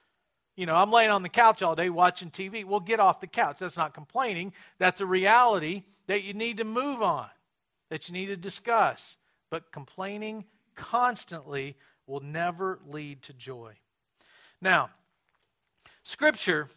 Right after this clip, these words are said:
is God-breathed. We believe at LifePoint all Scripture comes from God. So no matter what it says, I didn't write it.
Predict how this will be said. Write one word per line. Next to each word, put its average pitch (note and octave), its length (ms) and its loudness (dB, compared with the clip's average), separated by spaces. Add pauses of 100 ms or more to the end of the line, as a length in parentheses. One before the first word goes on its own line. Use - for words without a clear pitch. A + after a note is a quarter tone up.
(160)
is E3 180 -6
God-breathed. D3+ 680 0
We D#3+ 200 -8
believe F3+ 340 -4
at D#3 60 -10
LifePoint C#3+ 460 -4 (100)
all D3 180 -4
Scripture C#3 400 -14
comes C3+ 260 -14
from C3 160 -20
God. A#2+ 300 -8
So C#3+ 100 -16
no D#3 80 -10
matter G3+ 180 -2
what A3 200 2
it B3 120 -10
says, B3+ 540 2 (1300)
I D3 140 0
didn't G#3+ 160 -4
write A3+ 240 0
it. C4 160 -6